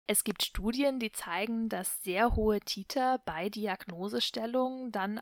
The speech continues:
auch mit einem schwereren Verlauf assoziiert sind als, ähm, niedrigere Titer, wo dann die Patienten vielleicht eher oder schneller dann in Remission gehen oder in Spontanremission gehen. Ähm,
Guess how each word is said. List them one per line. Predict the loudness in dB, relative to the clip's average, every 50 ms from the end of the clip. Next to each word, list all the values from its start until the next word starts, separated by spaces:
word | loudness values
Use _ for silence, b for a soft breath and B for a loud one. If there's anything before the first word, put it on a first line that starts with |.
| -6
auch | -8 -4 2 4 6 6 4 4 2 -2
mit | 0 -2 -2 -2 -4 -4
einem | -2 -2 -2 0 0
schwereren | 0 0 0 0 0 0 0 2 0 -2 -4 -2 -4 -4
Verlauf | -4 -6 -8 -6 0 4 6 8 8 6 4 -2
assoziiert | -4 -6 -8 -6 -8 -10 -10 -10 -8 -10 -10 -10 -6
sind | -4 -2 -2 0 -2 -4 -6 -8 -8 -4
als, | -2 -2 -2 -2 -4 -6 -6 -8 -8 -6 -4 -4
ähm, | -4 -4 -4 -4 -6 -8 -8 B B B B B B B B B
niedrigere | 2 2 2 2 -2 -6 -6 -10 -8 -6 -6
Titer, | -4 -4 -6 -6 -6 -4 -4 -4 -4 -6 -10 -16 _ _ _
wo | -14 -10
dann | -8 -8 -8 -10 -12 -16 -18 -18 B B B B B B -16
die | 2
Patienten | 6 6 6 6 4 -4 -4 -4 -4 -6
vielleicht | -6 -4 -4 -2 0 0 -2 -2 -4 -12 -12 -10
eher | -4 0 4 4 6 6 4 2
oder | 0 -4 -6 -8 -8 -10 -14 _ -10 -2
schneller | 0 0 2 0 0 -2 -2 0 0 0
dann | -2 -4 -6 -6
in | -10 -10 -10
Remission | -10 -10 -10 -6 -4 -4 -4 -4 -2 -2 -2 -2 -2 -2 -4 -6
gehen | -10 -12 -12 -12 -12 -12
oder | -12 -10 -8 -8
in | -8 -6 -6
Spontanremission | -6 -6 -6 -8 -8 -8 -8 -8 -8 -10 -12 -14 -18 -14 -10 -8 -8 -6 -8 -8 -12 -12 -12 -14
gehen. | -14 -14 -14 -14 -14 -16 -20 _ _ _ B B B B B B B B B B _ -16
Ähm, | -14 -14 -14 -14 -16 -18